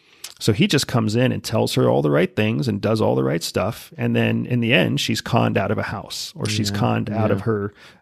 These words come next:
Speaker 1: you know, in-, into giving the guy her social security number, her checkbook, whatever it might be. If the little old lady were to stop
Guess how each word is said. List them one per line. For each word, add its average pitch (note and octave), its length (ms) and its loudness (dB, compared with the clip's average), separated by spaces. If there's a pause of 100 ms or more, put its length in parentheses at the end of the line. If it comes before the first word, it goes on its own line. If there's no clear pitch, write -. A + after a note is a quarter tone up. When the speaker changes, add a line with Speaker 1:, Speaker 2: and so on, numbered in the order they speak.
Speaker 1:
you C#3+ 100 4
know, A2 140 0
in-, C3 180 4 (160)
into B2 300 -2
giving A2+ 400 2
the G#2+ 80 -2
guy A2 260 0
her A2 360 0
social A#2+ 300 0
security B2 360 0
number, B2 240 2
her A2 120 -2
checkbook, - 520 -8
whatever A2+ 260 -2
it G#2 60 -10
might G#2 180 -10
be. G#2 220 -8 (180)
If B2+ 200 0
the B2 120 8
little B2+ 380 6
old A2 120 4
lady C3+ 240 4
were A2 140 0
to G#2+ 60 -4
stop A#2+ 500 -2